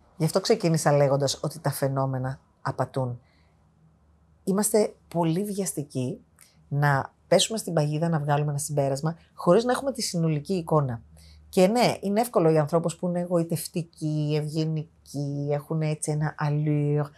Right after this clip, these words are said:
μια γοητεία παραπάνω από το δίπλα, να μας κάνουν να πιστεύουμε ότι είναι εκεί για το καλό μας, ότι είναι φίλοι μας, ότι είναι κάποιοι άνθρωποι που μας αγαπάνε. Όμως θα θέλω να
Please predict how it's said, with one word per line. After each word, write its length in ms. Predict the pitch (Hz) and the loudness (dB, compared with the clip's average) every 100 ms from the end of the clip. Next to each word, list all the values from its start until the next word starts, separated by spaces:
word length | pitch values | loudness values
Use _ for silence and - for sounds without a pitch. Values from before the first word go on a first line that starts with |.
| _ - | _ -4
μια 180 | 160 | -2
γοητεία 360 | 147 151 147 156 | 0 -2 -4 -6
παραπάνω 540 | 165 160 165 165 151 | -4 -6 -4 -2 -2
από 100 | 143 | -2
το 160 | - 151 | -2 -2
δίπλα, 380 | 151 147 151 147 - - _ | -2 2 2 0 -6 -20 _
να 600 | - 156 160 151 147 - - | -2 2 4 2 0 -6 -8
μας 520 | 160 160 160 151 - | -4 0 0 0 -4
κάνουν 240 | - 190 208 | 0 2 2
να 100 | 185 | -2
πιστεύουμε 720 | 160 - 175 170 165 180 - | -4 0 2 2 -2 -4 -6
ότι 220 | - 156 160 | -8 -4 -2
είναι 260 | 180 208 _ | -2 -6 _
εκεί 240 | 175 - | -10 -6
για 200 | 170 165 | -2 -2
το 120 | 156 151 | -2 -4
καλό 340 | 147 135 131 | -2 0 -2
μας, 280 | 117 113 - - _ - | -4 -8 -10 -18 _ -2
ότι 220 | 156 180 | -2 0
είναι 140 | 180 | -2
φίλοι 460 | 185 - 165 143 131 | -2 -2 0 0 -4
μας, 260 | - - | -8 -6
ότι 260 | 139 143 156 | -6 -4 -4
είναι 320 | 165 180 170 | -2 -2 -4
κάποιοι 320 | 165 165 - | 0 -2 0
άνθρωποι 220 | 165 185 208 | -4 -4 -6
που 60 | |
μας 120 | 180 | -6
αγαπάνε. 540 | 160 147 147 143 123 - _ _ _ | -4 -4 -2 -2 -4 -10 _ _ _
Όμως 260 | - 180 190 | -2 0 0
θα 100 | 202 | 0
θέλω 200 | 220 208 | 2 2
να 240 | 190 - | 2 -2